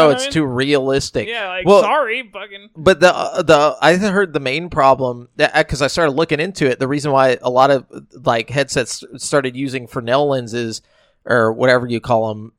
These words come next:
Speaker 1: What is it? Fren-,
Speaker 2: Fresnel, yeah.
Speaker 1: Yeah, is because of the weight. That, because the pancake lenses are one giant thing of glass that is heavy. And so apparently it would put extra weight on the front of the headset.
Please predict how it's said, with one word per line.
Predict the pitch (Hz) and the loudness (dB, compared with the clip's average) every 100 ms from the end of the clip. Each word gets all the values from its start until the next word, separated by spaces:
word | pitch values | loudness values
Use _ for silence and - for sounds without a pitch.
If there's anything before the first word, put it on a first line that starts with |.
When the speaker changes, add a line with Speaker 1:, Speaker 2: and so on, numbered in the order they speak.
| - | -16
Speaker 1:
What | 95 123 | -6 -6
is | 139 | -6
it? | 151 | -10
Fren-, | - 135 - | -12 -12 -12
Speaker 2:
Fresnel, | - 185 147 147 139 | -10 -10 -8 -10 -12
yeah. | 139 143 | -6 4
Speaker 1:
Yeah, | 147 117 | 4 4
is | 135 | -2
because | 117 135 147 143 135 | -4 -4 2 2 0
of | - 131 110 | -2 -4 -2
the | 110 | -4
weight. | 101 101 127 147 _ _ _ 135 | -4 -2 -4 -4 _ _ _ -2
That, | 139 143 | -2 -2
because | 135 143 123 117 - - _ | -2 2 2 -2 -10 -14 _
the | 131 123 123 120 | -4 0 0 -4
pancake | - 160 170 156 131 | -2 -2 -2 -6 -4
lenses | 139 123 117 | -8 -6 -2
are | 120 | -2
one | 120 139 135 110 | 0 -2 -2 -6
giant | 135 123 139 139 _ _ _ | -2 0 -2 -6 _ _ _
thing | 143 135 135 | -2 -2 -4
of | 104 101 - | -10 -10 -10
glass | 120 123 139 127 104 - _ _ _ - | -4 0 2 0 -4 -10 _ _ _ -4
that | 120 | -2
is | 113 | -2
heavy. | - 139 151 110 87 _ _ _ - | -2 0 0 -2 -10 _ _ _ -6
And | 135 | -4
so | 117 147 123 | 0 2 2
apparently | 139 147 151 135 120 | 0 -2 -2 -2 -2
it | 120 | -2
would | 123 | -4
put | - - | -2 0
extra | 131 - - 127 | 0 -2 -6 -6
weight | 110 131 135 120 | -2 -2 -2 -6
on | 120 | -8
the | - | -4
front | 147 135 | 2 2
of | 120 | 0
the | 104 | -2
headset. | 143 143 - 131 107 - | -2 -2 -4 -4 -4 -6